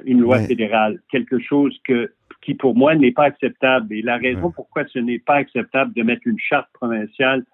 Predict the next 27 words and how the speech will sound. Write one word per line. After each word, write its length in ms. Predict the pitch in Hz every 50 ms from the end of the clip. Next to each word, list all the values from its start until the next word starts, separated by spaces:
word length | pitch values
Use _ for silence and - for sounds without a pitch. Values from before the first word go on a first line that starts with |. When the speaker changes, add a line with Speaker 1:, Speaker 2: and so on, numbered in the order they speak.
| _ _ _ _ _ _ -
Speaker 1:
dans 200 | 123 127 131 117
une 160 | 120 120 113
loi 240 | 110 113 123 127 123
fédérale, 640 | - - 113 107 104 101 110 123 131 143 139 123 - -
c'est 120 | 127 113
que 140 | - - 127
d'autres 500 | 117 110 104 127 160 180 175 - - 127
provinces 500 | - - - 113 104 113 120 139 151 143 - _ _ _ _ _ _ -
pourraient 340 | - 151 139 139 160 156 -
un 240 | 139 127 127 123 113
jour 340 | 101 113 131 147 139 139 -
créer 480 | - - - 123 123 135 151 160 151 -
leur 260 | 113 113 120 110 -
propre 540 | - - 139 143 139 - - 120 113 104 - -
charte 380 | - - - 131 120 127 - _ _ _
de 140 | 107 113 120
la 200 | 117 113 113 104
langue 360 | 104 107 113 135 156 185 175 _ _ _ - - - - _ _ _ -
et 280 | 147 151 185 202 190 - _ _ _ _ _ - _ _ _ -
ça 120 | - 147 135
pourrait 480 | - - 170 170 160 208 220 220 - -
être 200 | 123 123 117 - - _ _ _ -
discriminatoire 1000 | 127 120 107 107 - - - 135 139 127 127 123 120 117 - - 127 131 143 139 131
vis-à-vis 440 | 117 113 - 127 120 117 110 127 123
de 60 | 123
la 80 | 117
minorité 720 | 120 120 117 123 120 110 113 117 110 - 131 131 135 135